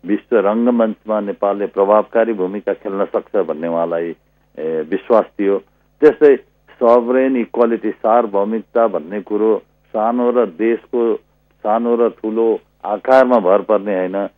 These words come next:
यो बराबर हुन्छ भन्ने उहाँको अर्को मान्यता। र तेस्रो कुरा, अ, यो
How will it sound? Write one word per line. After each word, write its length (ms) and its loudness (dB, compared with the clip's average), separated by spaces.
यो 100 0
बराबर 500 6
हुन्छ 300 -2
भन्ने 320 -2
उहाँको 380 0
अर्को 340 2
मान्यता। 600 0
र 140 6
तेस्रो 380 2
कुरा, 400 4
अ, 240 4
यो 420 6